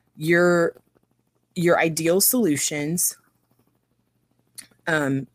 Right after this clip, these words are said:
this is what is actually a pain point and what is actually keeping you from accomplishing the goals that you have in your company. This is my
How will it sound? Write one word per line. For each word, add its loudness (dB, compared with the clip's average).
this 2
is 0
what 0
is -2
actually 0
a -6
pain -6
point -6
and -2
what 4
is 2
actually 0
keeping 0
you 0
from -2
accomplishing -4
the -6
goals -2
that -4
you -6
have -4
in -6
your -8
company. -8
This 0
is 0
my 0